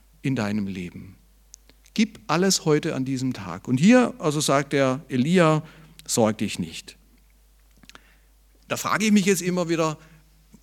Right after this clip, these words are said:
was würden wir tun an so einer Stelle? Da ist doch so,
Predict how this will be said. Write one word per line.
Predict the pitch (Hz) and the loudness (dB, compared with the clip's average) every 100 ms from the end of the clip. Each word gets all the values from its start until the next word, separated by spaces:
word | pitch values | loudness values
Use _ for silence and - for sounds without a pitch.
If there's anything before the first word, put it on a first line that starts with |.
| - - | -20 -10
was | 131 127 143 | -6 -4 -2
würden | 151 147 | -4 -4
wir | 160 214 | -4 -6
tun | - 117 110 101 101 - _ - - - - | -4 -6 -6 -6 -12 -20 _ -20 -20 -20 -4
an | 135 120 117 | 0 0 0
so | - 127 123 110 | -4 -4 -4 -6
einer | 135 113 104 101 | -8 -4 -4 -6
Stelle? | - 110 98 92 - _ _ _ _ _ _ _ _ - | -10 -8 -8 -12 -18 _ _ _ _ _ _ _ _ -10
Da | 113 | -10
ist | 135 | -4
doch | 160 - | -4 -2
so, | 165 156 156 | 0 0 0